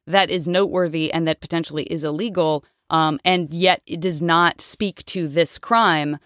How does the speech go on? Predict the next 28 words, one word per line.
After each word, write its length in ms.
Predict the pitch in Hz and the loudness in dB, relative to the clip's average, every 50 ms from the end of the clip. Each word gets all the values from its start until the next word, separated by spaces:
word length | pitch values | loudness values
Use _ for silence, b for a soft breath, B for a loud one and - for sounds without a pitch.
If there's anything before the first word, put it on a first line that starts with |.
| _ _ _ _ - | _ _ _ _ -6
perhaps 460 | - 170 156 160 175 175 170 - - | -4 -4 -2 0 2 2 0 0 0
that 160 | - 185 - | 0 0 0
would 120 | - 170 147 | 0 -2 -2
be 140 | 156 160 156 | -2 -2 -2
a 80 | 151 | -2
reason 600 | 151 147 175 202 196 170 143 165 156 147 143 139 135 - | -2 -2 -2 -2 -2 0 0 0 0 0 0 -2 -2 -2
that 380 | - 156 147 135 139 139 135 - | -2 0 0 0 0 -2 -4 -6
the 60 | 143 | -12
police 480 | 131 139 147 147 143 135 - - - - | -12 -8 -6 -6 -6 -6 -6 -8 -8 -4
would 220 | 151 156 147 - | -4 -4 -4 -2
go, 300 | - 147 143 139 135 135 | -2 -2 -2 0 -2 0
"Well, 200 | 143 196 240 277 | 2 4 4 4
we're 160 | 277 349 330 | 4 4 2
just 160 | 311 349 294 | 2 0 0
gonna 160 | - 311 277 262 | 0 0 0 2
go 120 | 247 240 | 2 2
ahead 180 | 226 214 208 180 | 2 2 0 0
and 100 | 180 170 | 0 -2
extract 520 | - - - - - 175 147 151 - - | -4 -6 -6 -2 0 0 0 0 -2 -4
all 480 | - - 202 220 233 240 247 247 254 254 | -2 2 4 4 6 6 6 4 4 2
of 80 | 247 214 | 0 0
that 220 | 240 226 226 208 | 2 2 2 2
out 300 | 190 165 160 160 156 - | 2 4 2 2 0 -2
because 260 | - 170 - 170 160 151 | -4 -6 -4 -4 -6 -6
we 80 | 156 | -6
kept 260 | 147 - 190 208 _ | -4 -2 -4 -4 _
telling 360 | - 262 294 294 294 240 208 - | 0 2 2 4 4 2 0 -2
people, 440 | - 190 170 - 175 170 165 165 | -4 -4 -2 2 2 4 4 4